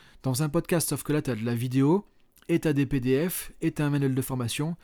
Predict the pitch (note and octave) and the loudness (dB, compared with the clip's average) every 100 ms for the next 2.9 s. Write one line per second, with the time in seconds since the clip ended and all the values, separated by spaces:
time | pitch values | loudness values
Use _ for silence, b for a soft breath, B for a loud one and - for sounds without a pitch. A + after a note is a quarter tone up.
0 | b b D3+ D3+ C#3+ C3+ C3+ B2+ B2+ - | b b -4 -2 0 0 0 0 -2 -4
1 | C#3 - C#3+ C3 A#2+ D3 B2+ B2+ A#2 C3 | -6 -2 0 -2 -2 -2 -2 -6 -6 -6
2 | - A#2+ B2 B2+ - A#2+ G#2+ D3 | -6 -6 -4 -6 -6 -6 -4 -4